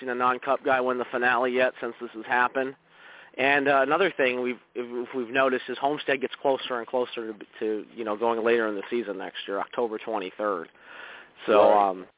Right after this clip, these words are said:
Speaker 1: you know, I'm, I'm a, you know, I'm a Homestead guy. You know that. I like Homestead. I wish it was still the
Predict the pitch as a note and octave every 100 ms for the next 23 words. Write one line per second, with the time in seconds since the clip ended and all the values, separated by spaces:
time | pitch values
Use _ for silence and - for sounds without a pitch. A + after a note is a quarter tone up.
0 | _ _ _ E2 A#2 A2 A2 A#2 A#2 B2+
1 | A2+ B2 A#2+ A#2 B2 A#2+ B2+ B2+ - B2
2 | A#2 B2 B2 B2 A#2 A#2+ A#2 A2+ A#2 A2
3 | A2+ - A2+ A#2 - A#2 A2+ A2 G#2+ A#2+
4 | A#2 B2+ A2+